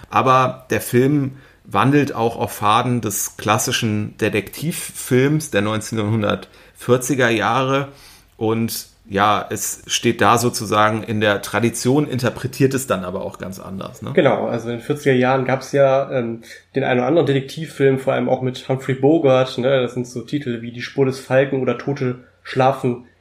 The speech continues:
Speaker 2: fest zu nennen. Und diese Detektivfilme waren ja eine ganz zentrale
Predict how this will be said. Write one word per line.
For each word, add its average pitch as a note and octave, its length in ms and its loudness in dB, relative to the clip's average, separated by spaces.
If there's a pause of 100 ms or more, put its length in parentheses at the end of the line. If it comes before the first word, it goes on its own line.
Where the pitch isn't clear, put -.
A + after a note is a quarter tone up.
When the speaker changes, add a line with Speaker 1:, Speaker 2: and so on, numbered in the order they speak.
(120)
Speaker 2:
fest - 440 -6
zu D#3 100 0
nennen. E3 520 2 (440)
Und C3+ 80 -2
diese C3 180 -2
Detektivfilme C#3+ 960 0
waren C#3 180 2
ja C3+ 80 6
eine B2+ 100 4
ganz C3+ 240 0
zentrale B2+ 680 2